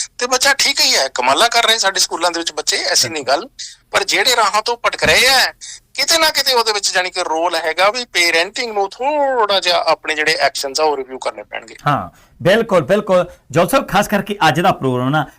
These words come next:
Speaker 2: ਜਿੰਨਾ ਆਪਾਂ ਕੀਤਾ, ਕਰ ਰਹੇ ਹਾਂ, ਤੇ ਮੈਂ ਖਾਸ ਕਰਕੇ ਜਿੰਨੇ ਅੱਜ ਤੁਸੀਂ ਮੈਨੂੰ ਦੇਖ ਰਹੇ ਆ ਨਾ,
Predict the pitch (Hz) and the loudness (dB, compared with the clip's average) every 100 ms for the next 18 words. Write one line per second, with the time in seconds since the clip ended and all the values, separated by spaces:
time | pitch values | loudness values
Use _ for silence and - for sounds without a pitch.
0 | - 131 151 190 180 160 - 139 170 156 | -12 -2 2 4 4 2 -2 0 2 4
1 | 139 127 165 180 156 151 156 165 156 170 | 2 2 2 0 -2 0 0 0 -2 -4
2 | 151 147 143 160 160 - 151 139 147 147 | -4 -4 -2 0 -2 -4 -10 -6 -6 -6
3 | 107 120 117 143 165 143 170 | -4 -4 -4 -2 -2 -2 -6